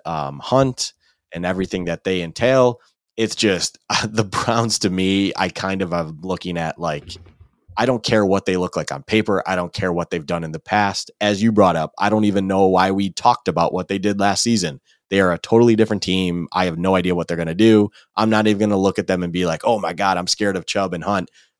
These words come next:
The noise from outside might be just so burdening on them that they can't do anything on the field worth of note. And then there's the Cincinnati Bengals, which are a very, very good team, but I feel like we kind of match up against the Bengals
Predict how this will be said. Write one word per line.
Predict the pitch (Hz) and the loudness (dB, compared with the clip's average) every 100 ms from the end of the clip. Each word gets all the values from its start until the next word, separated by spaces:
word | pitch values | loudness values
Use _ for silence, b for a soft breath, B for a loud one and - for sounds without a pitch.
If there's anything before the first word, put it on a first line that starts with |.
| - | -4
The | 120 | 2
noise | 127 127 117 | 6 6 4
from | 107 | 2
outside | 101 98 - 101 95 | 2 2 2 0 0
might | 95 98 | 0 -2
be | 98 85 | -2 -4
just | 87 - | -2 0
so | - 110 107 101 | 2 4 6 4
burdening | 85 98 90 90 87 85 | 2 0 0 -2 -4 -4
on | 82 | -4
them | 82 82 82 | -4 -4 -4
that | 85 | -6
they | 90 | -6
can't | 87 101 82 | -6 -6 -6
do | 87 87 - | -6 -6 -6
anything | 95 92 85 85 80 | -8 -8 -10 -10 -8
on | 82 | -8
the | 82 | -10
field | - 87 80 80 | -6 -6 -6 -8
worth | 82 - | -10 -10
of | - | -4
note. | 120 127 - _ _ _ _ _ _ _ - | 2 4 2 _ _ _ _ _ _ _ -2
And | 175 175 | 2 4
then | 160 | 4
there's | 147 120 | 4 2
the | |
Cincinnati | 120 123 120 110 101 | 0 -2 0 2 2
Bengals, | 90 123 120 104 95 - b b | 2 2 2 2 0 -4 b b
which | 131 | 4
are | 147 139 | 4 4
a | 131 | 2
very, | 104 113 123 113 | 4 4 4 4
very | 107 113 113 | 4 4 2
good | 110 117 107 | 2 0 0
team, | 101 113 147 165 - _ _ - | 2 4 2 0 -8 _ _ 2
but | 151 | 2
I | 156 | 2
feel | - 180 190 | -2 2 2
like | 202 196 | 2 -2
we | 180 - | -12 -10
kind | - 160 160 180 | -6 -2 0 -2
of | 160 | -4
match | 135 117 107 - | -2 -2 -2 -2
up | 139 135 | -2 0
against | 113 131 131 | 0 -2 -2
the | - | -4
Bengals | 107 120 135 104 107 104 | 0 0 2 2 2 0